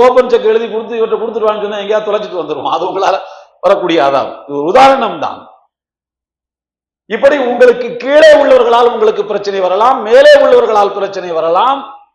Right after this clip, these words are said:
என்று சொல்லிவிட்டு அல்லாஹ் அதோடு முடிக்கவில்லை. அவ் யல்பிசக்கும் ஷியஅன் வ யுதீக பாபக்கும் பாஸ பால்.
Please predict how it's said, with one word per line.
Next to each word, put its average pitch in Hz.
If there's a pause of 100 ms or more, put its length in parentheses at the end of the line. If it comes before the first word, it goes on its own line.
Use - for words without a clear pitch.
(520)
என்று 185
சொல்லிவிட்டு 208
அல்லாஹ் 185
அதோடு 196
முடிக்கவில்லை. 156 (560)
அவ் 143 (280)
யல்பிசக்கும் 233 (140)
ஷியஅன் 226
வ 170 (100)
யுதீக 254 (120)
பாபக்கும் 240
பாஸ 151 (180)
பால். 208